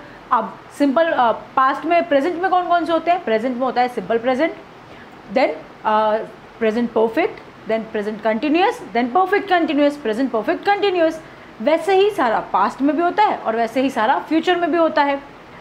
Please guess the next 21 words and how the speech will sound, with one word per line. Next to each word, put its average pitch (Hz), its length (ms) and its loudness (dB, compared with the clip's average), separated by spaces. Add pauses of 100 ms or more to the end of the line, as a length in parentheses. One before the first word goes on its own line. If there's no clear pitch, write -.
(260)
सिंपल 285 280 2
पास्ट, 339 340 2 (500)
पास्ट 247 220 0
पार्टिसिपल, 302 600 0 (160)
पास्ट 214 260 0
कंटिन्यूअस, 320 640 0 (380)
पास्ट 302 320 0
पार्टिसिपल 220 460 -2
कंटिन्यूअस, 320 680 0 (200)
and 226 120 -2
then 269 140 2 (480)
same 320 220 4
happens 233 360 -2
with 196 180 -6
the 269 120 2 (300)
future। 339 380 2 (440)
फ्यूचर, 330 480 2 (320)
सिंपल 254 300 0
फ्यूचर, 330 500 0 (300)
then 233 140 -4
फ्यूचर 262 380 0